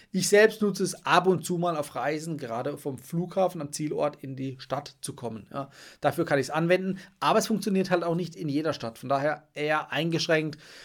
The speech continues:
und so richtig zählen würde ich's nicht für die meisten von euch, aber ihr müsst für euch natürlich am Ende selber durchrechnen.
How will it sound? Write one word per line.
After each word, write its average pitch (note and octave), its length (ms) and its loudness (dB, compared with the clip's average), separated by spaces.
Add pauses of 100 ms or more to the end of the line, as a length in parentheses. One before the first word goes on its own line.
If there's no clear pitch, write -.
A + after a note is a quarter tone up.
(160)
und C#3 180 -4
so D3 140 -2
richtig C#3+ 480 -4
zählen C#3 560 0
würde C#3 180 2
ich's C3 120 -6
nicht F3+ 260 2
für C#3 100 -4
die B2+ 80 -2
meisten D3+ 400 0
von G3+ 140 -2
euch, E3 320 0
aber C#3+ 100 -10
ihr D3 80 -6
müsst C3+ 200 -8
für B2+ 120 -12
euch B2+ 160 -10
natürlich B2 240 -14
am A#2+ 80 -16
Ende A#2+ 280 -12
selber D3 340 0
durchrechnen. G2+ 640 -6